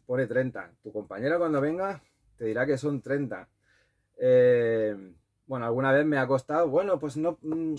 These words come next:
no, no lo cojas si no quieres, es el precio". Digo, "No, no, no". Digo,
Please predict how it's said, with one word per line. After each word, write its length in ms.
no, 840
no 160
lo 140
cojas 280
si 120
no 180
quieres, 320
es 120
el 140
precio". 280
Digo, 160
"No, 100
no, 100
no". 160
Digo, 460